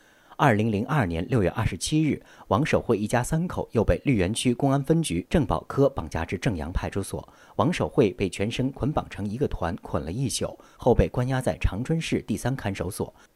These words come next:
手铐与脚镣连在一起铐了十八天，并被野蛮灌食一个月。后来，王守慧又被送往省公安医院固定四肢强行输液，灌食三十多天，被迫害得奄奄一息时才放他回家。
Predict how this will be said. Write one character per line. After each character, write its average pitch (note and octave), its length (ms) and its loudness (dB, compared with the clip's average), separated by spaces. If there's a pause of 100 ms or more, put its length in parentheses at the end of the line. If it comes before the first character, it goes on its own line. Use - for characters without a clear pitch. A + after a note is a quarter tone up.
手 - 180 0
铐 A#2+ 240 -2
与 F2+ 100 -6
脚 F#2 240 -4
镣 F#2+ 260 -4
连 F2 140 -6
在 A2+ 120 -4
一 A2 160 -2
起 - 240 -6
铐 - 180 -6
了 E2 100 -4
十 - 200 -8
八 B2 180 -4
天， E2 260 -6 (300)
并 G#2 160 -2
被 E2+ 180 0 (100)
野 E2+ 120 -4
蛮 D2 220 -8
灌 A#2 240 0
食 F2 200 -4
一 E2 140 -6
个 A2+ 140 0
月。 B2 200 4 (400)
后 - 160 2
来， A2 140 2
王 A#2+ 180 2
守 - 220 0
慧 A#2+ 180 6
又 E2+ 120 2
被 F#2 160 2
送 C3 160 -4
往 E2+ 180 -2
省 F2 220 -6
公 C3+ 180 -2
安 C#3+ 100 0
医 E3 100 -4
院 F3 280 6
固 A#2 140 -2
定 G2+ 120 -4
四 G2+ 200 -6
肢 G2 200 -4
强 G2 300 -6
行 F2+ 160 -6
输 F2+ 240 -4
液， F2+ 180 -4 (220)
灌 B2 220 6
食 G2 200 -4
三 D3+ 220 0
十 - 100 -4
多 E2+ 160 0
天， D#2 240 -4 (280)
被 A2 160 4
迫 - 180 -2
害 G#2 160 0
得 - 80 -6
奄 F#2 40 -6
奄 C#3 260 2
一 C#3+ 180 2
息 E3 220 0
时 - 260 -6
才 F2+ 180 -6
放 F2+ 160 -8
他 - 140 -10
回 D2 180 -8
家。 D2 300 -10